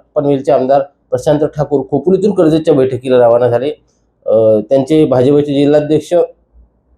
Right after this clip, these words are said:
अविनाश कोळे हे सुद्धा यावेळेस खोपोलीत होते आणि ते सुद्धा खोपोलीतून, अ, पनवेल, अ, क-, कर्जतच्या दिशेने रवाना झाले होते.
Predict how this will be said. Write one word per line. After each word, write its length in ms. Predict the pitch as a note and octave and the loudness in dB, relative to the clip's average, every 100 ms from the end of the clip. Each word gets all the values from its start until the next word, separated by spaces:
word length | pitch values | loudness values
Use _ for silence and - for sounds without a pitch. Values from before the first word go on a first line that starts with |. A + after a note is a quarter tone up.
| _ _ _ _ - | _ _ _ _ -2
अविनाश 300 | C3 D3+ D3+ | 0 0 0
कोळे 240 | - D#3+ | 0 0
हे 100 | C#3 | 2
सुद्धा 240 | F#3 G#3 A3 | 0 0 2
यावेळेस 240 | G#3 G3+ | 0 0
खोपोलीत 360 | F#3 F3+ F3 D#3 | -4 -2 -2 -2
होते 140 | F3+ | -2
आणि 160 | G3+ A3+ - _ - | 0 -2 -8 _ -6
ते 60 | G3+ | -6
सुद्धा 220 | F#3+ A3+ | -2 -2
खोपोलीतून, 520 | G3 F3 F#3+ F#3+ G3+ C#3+ | -2 0 0 0 -2 -2
अ, 120 | D#3 | -2
पनवेल, 440 | D#3 D#3 E3 E3 | 0 0 2 2
अ, 180 | C#3+ C3 | 2 0
क-, 160 | B2+ C3 | 0 -4
कर्जतच्या 420 | C#3+ C#3 D3 D3+ | -4 -4 -4 -6
दिशेने 300 | C3+ D3+ D3 | -6 -4 0
रवाना 260 | C3+ C3 | 2 2
झाले 140 | B2+ C3+ | 0 0
होते. 320 | D3 F#3 F#3+ | -2 -2 -6